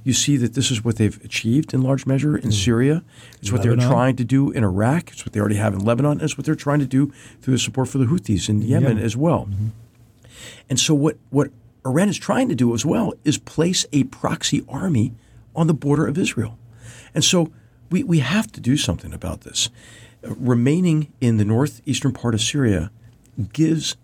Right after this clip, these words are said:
Speaker 1: the United States and our partners some significant leverage. That just so happens to be the place where there is over fifty percent of Syria's oil reserves. That's why the Russians attacked with mercenaries, if you recall,
Speaker 2: Mm-hmm.
Speaker 1: in February, I think, of twenty eighteen,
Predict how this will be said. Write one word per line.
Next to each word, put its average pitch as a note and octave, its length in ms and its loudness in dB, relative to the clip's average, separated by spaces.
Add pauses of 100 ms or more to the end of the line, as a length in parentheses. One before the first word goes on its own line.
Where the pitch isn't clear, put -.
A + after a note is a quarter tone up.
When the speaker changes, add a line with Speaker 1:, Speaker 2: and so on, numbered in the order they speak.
(140)
Speaker 1:
the - 80 -4
United A2+ 320 2
States B2+ 500 -2
and E3 160 -2
our G#3 120 2
partners G#2+ 580 -2
some - 220 -6
significant A#2+ 420 0
leverage. - 340 -2 (340)
That G#3 180 0
just - 400 -2
so D#3+ 240 2
happens B2+ 540 -2
to F#2 80 -4
be F2 140 -4
the D#2+ 120 -6
place - 420 -8 (460)
where C3 180 2
there B2+ 240 2
is A2+ 260 -2
over A#2+ 200 0
fifty B2+ 320 -4
percent B2+ 500 0 (320)
of - 100 -2
Syria's A#2 320 2
oil F3 200 0
reserves. F2+ 560 -4 (440)
That's C#3+ 380 0
why C#3 160 0
the A2+ 140 2
Russians G2+ 600 -2 (280)
attacked - 480 -4 (120)
with A#2+ 200 -2
mercenaries, F#2+ 580 -2
if F2+ 160 -6
you G2+ 60 0
recall, G#2+ 340 0
Speaker 2:
Mm-hmm. A2+ 140 2
Speaker 1:
in D#3 80 4
February, A#2+ 340 2
I A#2 40 2
think, A#2+ 260 -2
of G2+ 120 -4 (360)
twenty A2+ 320 2
eighteen, A#2 560 0